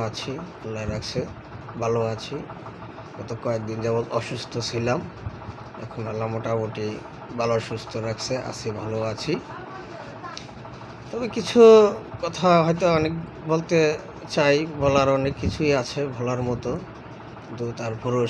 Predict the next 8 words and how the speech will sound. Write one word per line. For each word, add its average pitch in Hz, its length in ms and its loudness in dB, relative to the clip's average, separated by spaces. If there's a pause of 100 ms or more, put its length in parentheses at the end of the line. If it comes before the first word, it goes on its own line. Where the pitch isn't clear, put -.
(100)
সময়ে 123 400 2 (840)
ব্যবধানে 120 540 2 (960)
আমরা 113 260 -6
আজকে - 200 -6 (140)
অনেক 127 240 2
কিছুই 147 340 0 (840)
বলতে 123 260 0 (100)
পারছি 131 320 0